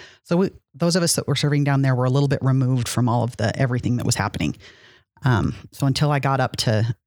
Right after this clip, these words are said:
living there in Palmyra, I didn't get a chance to be, like, on, on the inside of every, of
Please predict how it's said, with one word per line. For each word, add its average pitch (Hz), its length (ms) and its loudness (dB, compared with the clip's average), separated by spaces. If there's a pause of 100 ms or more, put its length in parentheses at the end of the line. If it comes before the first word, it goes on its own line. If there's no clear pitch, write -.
living 131 320 0
there 123 160 2
in 113 80 2
Palmyra, 127 600 0 (1080)
I 143 40 -4
didn't 143 180 2
get 143 100 0
a 135 60 0
chance 135 280 0
to 139 80 0
be, 127 200 0
like, 110 320 -4
on, 123 220 0 (520)
on 127 80 0
the - 120 0
inside 123 400 0
of 110 80 -2
every, 120 240 -2
of 113 380 -4